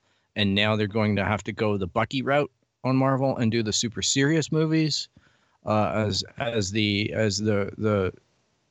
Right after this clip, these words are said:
the role, instead of wanting to open with the Rocket side and be the zany, spastic,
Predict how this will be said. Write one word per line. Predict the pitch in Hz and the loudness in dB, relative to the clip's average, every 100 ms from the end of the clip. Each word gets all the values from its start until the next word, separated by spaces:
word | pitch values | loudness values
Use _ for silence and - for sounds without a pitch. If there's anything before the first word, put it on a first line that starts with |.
| _ - | _ -6
the | 117 101 | -2 0
role, | 107 127 131 127 120 _ _ _ - | 2 4 4 2 -2 _ _ _ -8
instead | 117 107 - 127 | -2 -2 2 2
of | 120 107 | 2 0
wanting | 120 113 | 0 0
to | 110 | 0
open | 107 117 107 | -2 -2 -2
with | 95 | -2
the | 107 | -4
Rocket | 104 113 95 104 - | 0 0 0 -6 -6
side | - 92 90 90 | -6 -6 -6 -6
and | 98 95 95 | -6 -4 -2
be | 107 98 | -2 -2
the | 95 95 | 0 0
zany, | 107 110 107 107 101 95 92 - - | 2 4 4 2 2 0 -4 -10 -6
spastic, | - - - _ _ 120 110 - - 110 98 - | -2 -2 -4 _ _ 2 2 2 2 2 0 -6